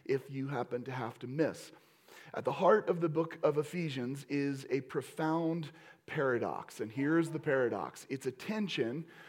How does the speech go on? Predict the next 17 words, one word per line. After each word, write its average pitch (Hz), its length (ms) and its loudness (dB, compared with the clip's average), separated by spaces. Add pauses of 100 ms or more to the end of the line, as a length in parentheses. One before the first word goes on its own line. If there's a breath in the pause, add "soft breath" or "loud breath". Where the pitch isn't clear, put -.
(120)
between 147 580 -2
two 170 340 -4
ages. 113 640 2 (800 soft breath)
Ephesians 175 500 -2
portrays 160 540 2
the 143 100 -6
interplay 147 760 2 (240 loud breath)
of 127 240 0
the 127 200 -6
old 175 340 10
age, 143 500 8 (460 loud breath)
uh, - 100 -10
still 185 400 6
shackled 160 560 4
by 135 140 6
fallen 147 400 4
powers, 165 760 2